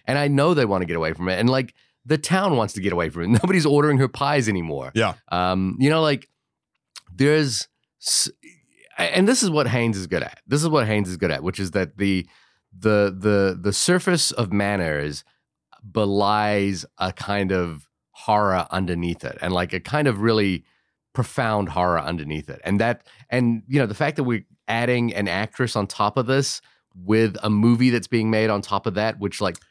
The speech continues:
Speaker 1: taps into the tabloid nature of it, really just,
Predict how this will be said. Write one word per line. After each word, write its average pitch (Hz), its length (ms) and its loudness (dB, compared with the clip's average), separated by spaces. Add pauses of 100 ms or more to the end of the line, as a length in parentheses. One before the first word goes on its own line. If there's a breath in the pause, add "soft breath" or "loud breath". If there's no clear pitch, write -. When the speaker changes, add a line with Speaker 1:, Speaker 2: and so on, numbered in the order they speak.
(120)
Speaker 1:
taps 110 260 -6
into 98 140 -14
the 90 80 -12
tabloid 98 420 -2
nature 98 300 -2
of 127 100 0
it, 151 140 -2 (580 soft breath)
really 131 540 2 (120)
just, - 440 -2